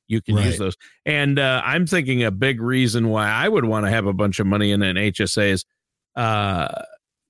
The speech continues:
Speaker 1: ear, uh,
Speaker 2: Hearing,
Speaker 1: vision,
Speaker 2: vision,
Speaker 1: hearing, vision, and
Speaker 2: dental.
Speaker 1: dental. Yeah.
Speaker 2: Absolutely. That's it. You know, I, I, I, it's not uncommon for my clients to call me and say, "Hey, I got an eight thousand dollar dental bill."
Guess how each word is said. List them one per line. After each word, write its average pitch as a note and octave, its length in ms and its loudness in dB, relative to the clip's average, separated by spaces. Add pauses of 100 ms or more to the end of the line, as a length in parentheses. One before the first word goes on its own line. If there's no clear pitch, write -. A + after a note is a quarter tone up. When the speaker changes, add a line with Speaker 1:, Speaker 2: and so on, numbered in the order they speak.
(120)
Speaker 1:
ear, D3+ 540 0 (1120)
uh, G#2 300 -2
Speaker 2:
Hearing, C3 300 2
Speaker 1:
vision, C#3 480 -2 (180)
Speaker 2:
vision, A#2 120 2 (180)
Speaker 1:
hearing, F3 400 0
vision, C#3+ 380 0
and B2 100 2 (100)
Speaker 2:
dental. B2+ 60 2
Speaker 1:
dental. G2+ 340 0 (360)
Yeah. F2+ 320 0
Speaker 2:
Absolutely. A2+ 1000 0 (200)
That's B2 260 -2
it. D#3 260 -2 (340)
You B2 120 2
know, A2 100 2
I, A#2 140 0
I, B2+ 60 0 (320)
I, A#2 180 2
it's - 120 -2
not B2+ 260 0
uncommon B2 440 2
for - 120 -2
my G#2+ 140 2
clients G#2+ 360 0
to - 100 -4
call A2 220 0
me A2 120 4
and G2 80 2
say, G#2+ 160 0
"Hey, A2+ 220 2
I G2+ 60 2
got A2 120 2
an F2+ 160 0
eight A#2+ 260 2
thousand G#2+ 440 2
dollar G2 400 2 (240)
dental G#2+ 320 2
bill." D#2 340 -4